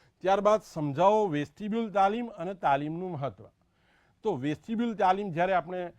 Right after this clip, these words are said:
સમજાવવાની હોય, તો એનો દોઢ ગુણ થાય અને તાલીમનું મહત્વ એનો દોઢ ગુણ, કારણ કે ત્રણ ગુણના પ્રશ્ન પૂછી શકાય. અને આ રીતે કરતા હોઈએ, તો તાલીમનું મહત્વના ત્રણ જ મુદ્દા જણાવવાના રહે.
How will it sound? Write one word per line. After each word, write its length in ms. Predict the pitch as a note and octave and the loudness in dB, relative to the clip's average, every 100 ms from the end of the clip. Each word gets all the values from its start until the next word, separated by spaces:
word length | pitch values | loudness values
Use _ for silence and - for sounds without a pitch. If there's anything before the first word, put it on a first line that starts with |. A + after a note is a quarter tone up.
| _ _ _ _ | _ _ _ _
સમજાવવાની 500 | D#3 D3 E3 F3 E3 | -6 0 0 2 -2
હોય, 100 | D#3+ | -2
તો 80 | D3+ | -4
એનો 180 | C#3 C3 | -8 -4
દોઢ 280 | B2 B2+ | -2 0
ગુણ 220 | C#3 E3 D#3+ | 0 -2 -2
થાય 280 | D#3 F#3+ | 0 0
અને 140 | F#3+ F#3 | -2 -4
તાલીમનું 640 | - D3+ D#3 F3+ G3 F3+ | 2 2 2 -2 -2 -4
મહત્વ 380 | D3+ D#3 D#3+ F#3+ | -2 -4 -4 -4
એનો 200 | F#3+ G3+ | -4 -2
દોઢ 220 | F#3 D#3 | 0 0
ગુણ, 180 | A2+ F#2 | -2 -12
કારણ 480 | - _ _ _ C#3 | -18 _ _ _ -16
કે 80 | D#3 | -10
ત્રણ 260 | E3+ F3 | -6 -2
ગુણના 300 | E3 D#3+ D#3 | -2 0 -2
પ્રશ્ન 400 | C3 B2 - B2 | -4 -8 -10 -14
પૂછી 520 | C3+ _ _ A#2+ - | -14 _ _ -20 -16
શકાય. 300 | G2+ A#2 - _ _ _ _ _ - | -18 -18 -20 _ _ _ _ _ -8
અને 120 | E3+ | -8
આ 220 | - F3 | -2 0
રીતે 240 | G#3+ F#3+ F#3 | 0 -2 -4
કરતા 300 | E3+ D3+ D#3+ | -4 0 0
હોઈએ, 220 | D3+ D#3+ | 0 -2
તો 120 | G3 | -6
તાલીમનું 480 | D#3+ C3+ C#3+ E3+ E3 | -4 -2 -2 -4 -4
મહત્વના 420 | C3 C3 D3 F3 | -6 -6 -8 -8
ત્રણ 320 | - D3 C#3 | -6 -4 -4
જ 60 | C#3 | -4
મુદ્દા 300 | C3+ B2 C3+ | -6 -4 -4
જણાવવાના 480 | A#2 A2 G#2+ B2 B2 | -6 -8 -10 -10 -12
રહે. 200 | F#2 | -14